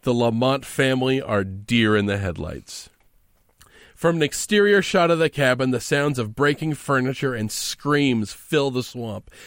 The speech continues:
as the Lamont family cry out in pain and fear. Inside, a bloody Dean leans against the cabin walls that are splattered like the inside of a slaughterhouse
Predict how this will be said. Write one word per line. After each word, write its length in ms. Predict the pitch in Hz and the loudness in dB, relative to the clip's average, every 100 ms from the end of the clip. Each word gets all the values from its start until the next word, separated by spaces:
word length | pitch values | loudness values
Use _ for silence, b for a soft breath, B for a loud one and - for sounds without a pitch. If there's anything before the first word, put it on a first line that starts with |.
| B 175 | B -2
as 200 | 160 160 | -2 0
the 80 | |
Lamont 520 | 143 139 135 143 156 - | 2 2 2 0 0 -4
family 420 | 147 135 131 127 | -2 0 0 -2
cry 600 | - 139 139 151 160 160 | -4 -2 0 0 0 0
out 440 | 160 143 107 98 - B B | 0 0 0 -2 -10 B B
in 300 | - 131 110 - | -2 0 0 -4
pain 540 | - 143 131 131 135 - | -2 0 2 2 0 -2
and 280 | 117 107 113 | -2 -2 -4
fear. 520 | - 113 98 90 98 - _ b b b b b | -6 -4 -4 -6 -12 -20 _ b b b b b
Inside, 640 | 147 147 135 - 131 117 113 | 0 2 0 0 2 2 0
a 60 | |
bloody 540 | 107 123 135 156 160 160 | -2 0 2 4 2 -2
Dean 580 | 127 147 143 120 104 - B B 120 | 0 2 4 2 0 -4 B B -2
leans 420 | 135 185 226 190 | 2 4 4 2
against 300 | 190 190 - | 2 2 0
the 80 | 180 | -2
cabin 400 | - 185 185 170 | 0 2 2 2
walls 360 | 156 165 165 | 2 2 0
that 120 | 160 127 | 0 0
are 100 | 113 | -2
splattered 720 | - - 180 190 214 214 202 | -6 -6 0 4 4 4 2
like 220 | 175 151 | 0 -2
the 180 | 151 185 | -4 0
inside 540 | 202 - - 185 190 | 0 0 2 4 4
of 80 | 165 | 2
a 100 | 135 | 0
slaughterhouse 1120 | - - 165 165 190 185 143 110 98 123 | -2 -6 0 2 4 4 4 2 0 -6